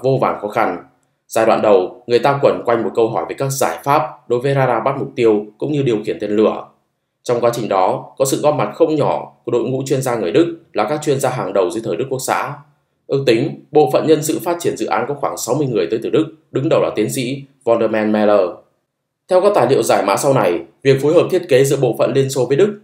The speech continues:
thường kết thúc bằng xung đột khi đưa ra một quyết định cuối cùng. Đóng góp lớn nhất cho chương trình Be Cút từ phía Đức là tiến sĩ Hàn Hốc, người đã đề xuất dịch hệ tọa độ C R N thành mặt phẳng quét của anten và sử dụng tọa độ tương đối của mục tiêu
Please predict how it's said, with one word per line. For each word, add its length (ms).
thường 180
kết 140
thúc 140
bằng 140
xung 200
đột 160
khi 100
đưa 140
ra 180
một 140
quyết 80
định 140
cuối 160
cùng. 260
Đóng 220
góp 160
lớn 220
nhất 140
cho 80
chương 180
trình 200
Be 180
Cút 160
từ 120
phía 100
Đức 220
là 100
tiến 200
sĩ 140
Hàn 180
Hốc, 420
người 140
đã 100
đề 160
xuất 400
dịch 280
hệ 200
tọa 100
độ 160
C 20
R 220
N 40
thành 140
mặt 200
phẳng 240
quét 180
của 80
anten 380
và 100
sử 200
dụng 240
tọa 140
độ 240
tương 200
đối 160
của 60
mục 240
tiêu 240